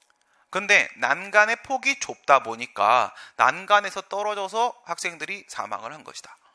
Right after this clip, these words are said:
강화고등학교 사건입니다. 이렇게 되면은, 예, 그게 국공립고등학교라고 하게 되면 오조가 적용이 될 수가 있는데, 왜? 그거는 영조물이잖아요. 그쵸? 국공립학교 영조물이라고 했지?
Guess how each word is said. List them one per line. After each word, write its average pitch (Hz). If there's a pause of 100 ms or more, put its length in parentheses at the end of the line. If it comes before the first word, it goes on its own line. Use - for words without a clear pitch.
(920)
강화고등학교 190
사건입니다. 80 (840)
이렇게 220
되면은, 131 (440)
예, 113
그게 214
국공립고등학교라고 185
하게 156
되면 185 (180)
오조가 165
적용이 139
될 139
수가 131
있는데, 104 (240)
왜? 101 (120)
그거는 160
영조물이잖아요. 110
그쵸? 202
국공립학교 160
영조물이라고 120
했지? 185